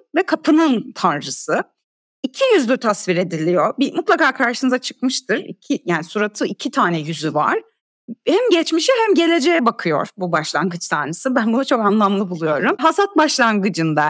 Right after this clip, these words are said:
evlilik zamanında, savaş zamanında en çok. Ölümde, doğumda, bu da yine bitiş ve başlangıcın ne kadar iç içe olduğuna dair. Taç giyme zamanlarında vesaire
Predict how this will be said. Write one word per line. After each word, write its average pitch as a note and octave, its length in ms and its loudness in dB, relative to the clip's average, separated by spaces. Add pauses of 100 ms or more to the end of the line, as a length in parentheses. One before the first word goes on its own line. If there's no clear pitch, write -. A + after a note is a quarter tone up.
evlilik D4 500 2
zamanında, D#3+ 920 0
savaş F#3+ 440 0
zamanında E3 640 0
en E3 260 -2
çok. - 320 -6 (140)
Ölümde, F4+ 500 2
doğumda, D#4+ 680 4 (360)
bu G3 260 -2
da G#3+ 80 4
yine F#3+ 320 2
bitiş G#3 320 -4
ve F#3+ 120 4
başlangıcın F3+ 600 0
ne E3+ 80 -2
kadar E3+ 220 -2
iç E3 160 -8
içe - 180 -2
olduğuna D#3 480 -2
dair. D3 300 0
Taç D4+ 300 -2
giyme A#3+ 240 2
zamanlarında E3+ 600 0
vesaire E4 360 0